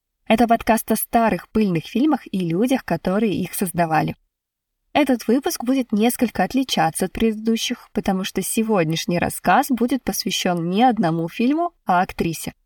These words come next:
Я расскажу вам историю Вероники Лейк. Она была самой востребованной голливудской актрисой в сороковых годах. Но вы же помните предыдущий выпуск? Голливуд — это очень темное место.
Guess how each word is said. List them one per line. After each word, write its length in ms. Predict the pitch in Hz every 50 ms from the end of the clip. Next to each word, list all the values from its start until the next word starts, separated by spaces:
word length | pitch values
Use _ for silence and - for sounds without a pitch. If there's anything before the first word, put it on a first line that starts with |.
| _ _ _ _ _ _ _ _ _ _ _ _ _ _
Я 140 | 220 220
расскажу 400 | 208 214 - - - 214 196 226
вам 160 | 226 208 190 185
историю 440 | - - - 220 262 285 269 220
Вероники 540 | 185 180 175 175 175 185 202 208 - - -
Лейк. 400 | 180 160 156 156 151 - - - _ _ _ _ _ _ _ _ _ _ _ _
Она 260 | - 202 202 214 220
была 180 | 202 214 214 220
самой 460 | 208 - - - 240 226 214 202 190
востребованной 560 | 180 185 - - - 202 180 170 180 175 175
голливудской 560 | 165 185 180 190 190 196 180 - - - 170 160
актрисой 420 | - - 190 202 254 247 - 233
в 60 | 196
сороковых 500 | - - 175 170 - - 165 170 202 202
годах. 420 | - 180 165 151 165 - 160 - - _ _ _ -
Но 420 | 175 180 180 185 202 226 254 262
вы 120 | 247 254
же 120 | 233 226 240
помните 400 | - - 254 320 359 339 - 226
предыдущий 600 | - 202 185 160 170 165 - - - - - 151
выпуск? 360 | 151 - - - - - - - _ _
Голливуд — 560 | - 185 185 175 170 170 165 160 185 240 254 -
это 200 | - - - - -
очень 380 | - 180 185 196 - - 185 175
темное 440 | - - - 175 175 170 170 170 160
место. 400 | 156 156 - 156 - - -